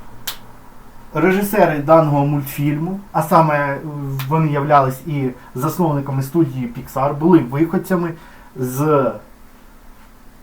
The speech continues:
минулих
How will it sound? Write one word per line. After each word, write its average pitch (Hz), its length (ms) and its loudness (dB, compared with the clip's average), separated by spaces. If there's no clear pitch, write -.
минулих 175 760 4